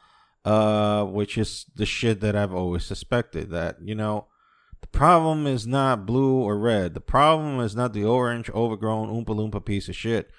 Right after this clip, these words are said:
The problem is that corporations fill the buckets, fill the pockets of these motherfuckers that sit in Congress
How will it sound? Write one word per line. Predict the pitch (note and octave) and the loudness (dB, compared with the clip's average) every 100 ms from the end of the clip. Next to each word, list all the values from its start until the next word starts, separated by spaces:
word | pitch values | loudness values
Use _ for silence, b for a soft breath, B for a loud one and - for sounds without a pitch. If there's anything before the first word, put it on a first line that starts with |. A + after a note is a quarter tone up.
| b b - | b b -20
The | |
problem | - C3+ D#3+ E3 D3+ C#3+ - | 0 6 6 6 2 -2 0
is | B2+ A2+ G2+ F#2 | 2 4 2 -4
that | - A2 G#2 E2 - | -4 -2 0 -2 -2
corporations | C3 C#3+ C#3+ D3 C#3+ C3+ - F#2+ F2+ - - b b b b _ _ | 2 2 2 2 4 2 0 -6 -6 -12 -18 b b b b _ _
fill | - A#2+ C#3 D#3+ D#3+ | -4 4 6 6 4
the | D3+ | 2
buckets, | C#3 _ C3 B2 - E2 - - - _ _ | -2 _ 2 2 2 -4 -6 -14 -16 _ _
fill | - B2 C#3+ D3 | 0 2 4 2
the | D3+ | 0
pockets | - A#2 F#2 - D#2+ - | 2 2 2 -2 -8 -6
of | G2+ E2+ | -6 -4
these | G2+ C3+ | -2 -2
motherfuckers | C#3 C#3+ D3 - G2+ G2 F#2 | 0 -2 0 0 0 0 -4
that | F2+ E2 | -6 -8
sit | - A2+ C3+ - | -4 0 0 0
in | B2 C3 B2+ B2+ B2 | -2 0 0 -2 -6
Congress | - B2 G2 F2+ F2 F2 - | -4 0 0 -2 -6 -6 -10